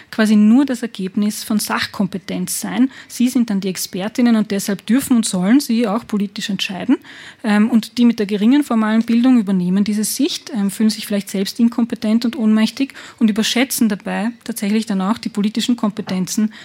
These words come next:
der so-, sogenannten Gebildeten. Da wird also objektive Ausgrenzung von politischer Partizipation, ähm, verinnerlicht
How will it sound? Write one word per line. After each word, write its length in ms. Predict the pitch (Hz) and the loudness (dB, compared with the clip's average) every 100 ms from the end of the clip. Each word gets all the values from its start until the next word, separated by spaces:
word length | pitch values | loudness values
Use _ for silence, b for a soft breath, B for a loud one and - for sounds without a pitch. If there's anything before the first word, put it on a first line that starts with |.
| B | B
der 140 | 196 170 _ _ | -6 -6 _ _
so-, 160 | - 190 _ | -12 -12 _
sogenannten 480 | - 185 180 175 196 | -14 -6 -4 -4 -4
Gebildeten. 640 | 185 - 185 175 - 175 - _ B B B B B B B | -4 -4 -6 -6 -6 -10 -10 _ B B B B B B B
Da 140 | 208 | 0
wird 100 | 208 | 4
also 240 | 247 240 214 | 4 2 0
objektive 480 | 208 226 220 220 196 | 0 0 -2 -4 -2
Ausgrenzung 680 | 202 - 233 233 233 269 | -4 -2 2 2 2 0
von 180 | 277 226 | 2 -2
politischer 480 | 220 208 226 226 233 | -2 -4 -2 -4 -4
Partizipation, 1080 | 214 190 202 - 208 196 - 185 180 233 294 B B B B | -4 -6 -6 -8 -8 -8 -6 -4 0 0 0 B B B B
ähm, 400 | 220 208 208 208 - | -2 0 2 0 -4
verinnerlicht 840 | - 240 247 302 196 196 - - | -6 2 4 4 2 -4 -8 -14